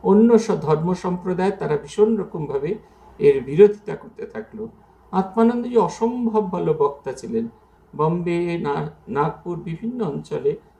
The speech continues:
অদ্ভুত সুন্দর তিনি বক্তৃতা দিতে পারতেন। তার চেয়েও যেটা আকর্ষণীয় ছিল সেটা হচ্ছে তার মেধা। তিনি যেটা শুনতেন আর তাকে দ্বিতীয়বার কিছু দেখতে হতো না। পরবর্তীকালে তাকে যখন আবার সঙ্ঘে ফিরিয়ে নেওয়া হয়,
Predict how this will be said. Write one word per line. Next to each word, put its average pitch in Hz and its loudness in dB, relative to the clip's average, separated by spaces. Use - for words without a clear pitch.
অদ্ভুত 190 -6
সুন্দর 196 -2
তিনি 160 -8
বক্তৃতা 151 -4
দিতে - -8
পারতেন। 107 -8
তার 165 4
চেয়েও 247 -12
যেটা 202 2
আকর্ষণীয় 170 -8
ছিল 170 -8
সেটা 202 -8
হচ্ছে 120 -8
তার - -6
মেধা। 127 0
তিনি 196 6
যেটা 226 6
শুনতেন 220 -6
আর 180 6
তাকে 214 0
দ্বিতীয়বার 196 4
কিছু 185 -12
দেখতে 143 -6
হতো 117 -6
না। 113 -8
পরবর্তীকালে 190 2
তাকে 190 -10
যখন 170 -6
আবার 165 -2
সঙ্ঘে 160 -8
ফিরিয়ে 165 -6
নেওয়া 151 -4
হয়, 147 -8